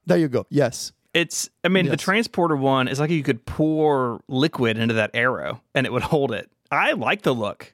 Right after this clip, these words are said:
Speaker 2: I think it's cool. I hope we see more of this depth returning to the interface.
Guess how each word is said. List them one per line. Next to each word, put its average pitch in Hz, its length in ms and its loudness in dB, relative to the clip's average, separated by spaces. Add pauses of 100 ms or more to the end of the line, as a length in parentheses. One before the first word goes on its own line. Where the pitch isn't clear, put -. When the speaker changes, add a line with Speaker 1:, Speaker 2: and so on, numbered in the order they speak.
Speaker 2:
I 131 140 0
think 190 180 -2
it's 127 140 0
cool. 147 320 2
I 117 100 2
hope 170 160 -2
we 131 100 -2
see 127 460 0
more 127 400 2
of 117 120 -2
this 120 200 2
depth 113 400 -2
returning 113 440 -4
to 117 160 -4
the 104 260 -6 (180)
interface. - 480 -6